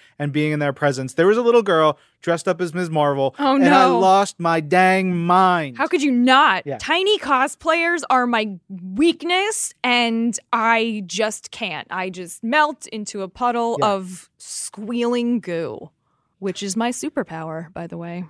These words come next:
Speaker 1: Nice.
Speaker 2: Yeah. It just, it's just really off-putting, and it frightens people. It works every time. We also have a set visit by our own Eric Goldman for Legion on F X, which features an interview with Bill Irwin and Carrie Midthunder.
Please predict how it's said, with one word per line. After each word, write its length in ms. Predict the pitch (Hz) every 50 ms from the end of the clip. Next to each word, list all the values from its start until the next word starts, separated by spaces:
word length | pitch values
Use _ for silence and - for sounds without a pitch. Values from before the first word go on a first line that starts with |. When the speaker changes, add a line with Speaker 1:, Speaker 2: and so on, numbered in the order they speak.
| _
Speaker 1:
Nice. 380 | - 285 359 196 - - - _ _ _ -
Speaker 2:
Yeah. 380 | 175 180 226 262 - 180 175 160 _ _ _ _ _ _ _ _ -
It 120 | 220 226
just, 180 | - 269 269 -
it's 160 | - 269 - -
just 240 | - 359 - -
really 240 | 285 320 294 339 262 -
off-putting, 680 | 226 226 233 - - - 247 202 180 156 131 131 -
and 100 | 165 185
it 120 | 180 - _
frightens 420 | - - 185 175 170 185 185 -
people. 540 | - - 233 214 196 - 220 214 220 226 _ _ _ _ _ -
It 160 | 214 - -
works 420 | 226 233 247 254 240 196 - - - -
every 360 | 196 220 214 190 208 220 196
time. 600 | - - - 190 208 220 190 175 92 - 185 180 _ _ -
We 100 | 233 247
also 300 | 269 277 294 - 294 277
have 180 | 247 240 233 214
a 40 | 208
set 260 | - - 247 233 -
visit 500 | - 175 202 196 185 180 190 247 277 _ _ -
by 240 | 170 - 175 175 175
our 140 | 180 - -
own 220 | 185 190 185 180 -
Eric 300 | - 185 180 180 - -
Goldman 560 | 196 180 185 180 185 196 196 208 226 240 - _ -
for 140 | - 180 180
Legion 400 | 180 180 196 196 170 190 196 190 -
on 220 | - 190 185 180 -
F 200 | 185 180 - 208
X, 460 | 214 294 381 - - - - - - _ _ -
which 220 | 190 208 - -
features 360 | - 208 165 - - 185 180
an 80 | 180 180
interview 300 | 180 180 - 175 180 180
with 140 | 175 165 -
Bill 160 | 196 190 - -
Irwin 360 | 185 196 196 214 233 233 240
and 260 | - - 190 180 175
Carrie 380 | - - - 226 214 208 214 196
Midthunder. 840 | 185 190 208 233 214 - - - 196 175 170 175 175 185 190 269